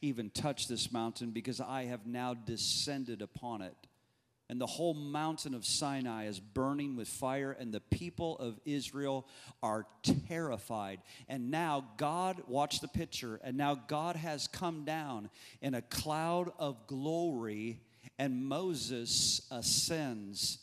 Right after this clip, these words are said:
into that glory. And Moses is up in this glory, in this thick cloud with God. He's there forty days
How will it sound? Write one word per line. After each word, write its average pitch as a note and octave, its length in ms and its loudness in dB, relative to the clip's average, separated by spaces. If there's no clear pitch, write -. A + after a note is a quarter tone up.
into C3 460 0
that G2 240 -6
glory. F2+ 420 -8
And D3+ 140 0
Moses E3 460 2
is C#3+ 240 -2
up E3+ 320 0
in E3 180 0
this - 360 0
glory, D3 540 2
in B2 80 -4
this B2+ 200 0
thick - 300 -2
cloud D3+ 400 0
with C3 200 -6
God. C#3 360 -2
He's B2+ 200 -4
there D3+ 180 2
forty D#3 440 -2
days C3+ 720 0